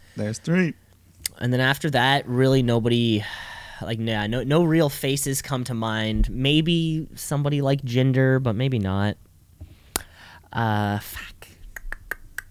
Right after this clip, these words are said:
Speaker 1: Yeah, there's some guys that went in and out.
Speaker 2: Okay. Yeah, I'm gonna
Speaker 1: And
Speaker 2: s-, I, I'm gonna stick with those three.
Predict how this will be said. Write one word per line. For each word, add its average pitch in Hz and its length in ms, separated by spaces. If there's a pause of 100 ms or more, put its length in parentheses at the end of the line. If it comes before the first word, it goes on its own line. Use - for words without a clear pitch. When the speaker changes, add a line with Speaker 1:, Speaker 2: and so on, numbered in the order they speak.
(2250)
Speaker 1:
Yeah, 87 200
there's 98 180
some 104 160
guys 90 300
that 95 100
went 90 180
in 92 100
and 85 100
out. 82 280 (240)
Speaker 2:
Okay. 95 500 (420)
Yeah, 143 220
I'm 143 80
gonna 190 100
Speaker 1:
And 226 80
Speaker 2:
s-, 160 100
I, 160 180
I'm 165 160
gonna 196 140
stick 185 240
with 143 120
those 135 300
three. 127 480